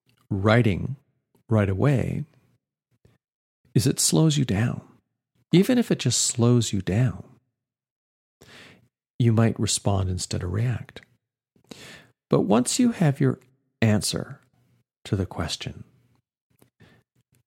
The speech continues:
go ahead and type it in, and then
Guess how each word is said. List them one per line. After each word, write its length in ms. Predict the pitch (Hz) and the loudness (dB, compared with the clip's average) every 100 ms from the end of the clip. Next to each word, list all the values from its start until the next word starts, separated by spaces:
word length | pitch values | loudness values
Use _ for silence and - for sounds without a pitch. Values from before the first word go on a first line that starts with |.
| _ _ | _ _
go 180 | - 139 | 0 4
ahead 300 | 190 123 127 | 6 4 4
and 240 | - - 127 _ _ | 0 -4 -6 _ _
type 300 | - 120 127 | -2 0 2
it 80 | 104 | 2
in, 240 | 95 147 - _ _ _ _ _ _ _ _ _ | 0 -2 -8 _ _ _ _ _ _ _ _ _
and 180 | 127 123 | 2 4
then 460 | 151 170 185 196 | 6 6 6 2